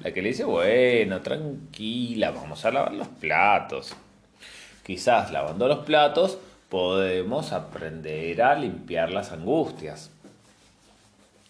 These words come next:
Las dos se fundieron en un abrazo,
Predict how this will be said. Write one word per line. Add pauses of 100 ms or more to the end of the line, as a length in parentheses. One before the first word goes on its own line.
(3250)
Las
dos
se
fundieron
en
un
abrazo,